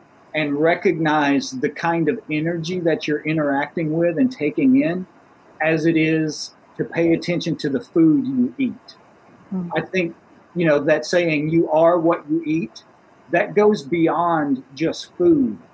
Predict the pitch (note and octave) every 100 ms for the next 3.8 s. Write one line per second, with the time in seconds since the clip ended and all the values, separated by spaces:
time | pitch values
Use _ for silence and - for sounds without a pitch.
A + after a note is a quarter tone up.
0 | _ C#3+ D#3+ - F3 E3+ F#3 D#3+ E3+ E3
1 | E3 D#3+ D#3 E3 C#3+ A#2+ C#3+ D#3 - -
2 | D#3+ E3 C#3 A#2+ - E3 F3 C3+ B2+ B2
3 | B2 A#2 B2 A#2+ - C#3+ A2